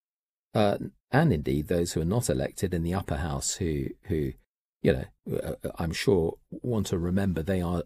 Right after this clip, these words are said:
a deliberative chamber. They're not a chamber whose purpose is to destroy, uh, the public, um, uh, wish and, and nor, nor, nor to destroy the lower house's, uh, uh, deliberations.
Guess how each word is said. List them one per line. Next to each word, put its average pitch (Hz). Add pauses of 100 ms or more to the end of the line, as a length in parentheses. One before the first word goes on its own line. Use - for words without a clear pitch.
a 101
deliberative 90
chamber. - (360)
They're 90
not 123
a 92
chamber 85
whose 78
purpose -
is -
to -
destroy, 76 (440)
uh, 65
the -
public, - (300)
um, 65
uh, -
wish - (100)
and, -
and 78
nor, 80
nor, 78
nor 80
to -
destroy 82
the 76
lower 76
house's, 67 (460)
uh, 87
uh, 76 (160)
deliberations. -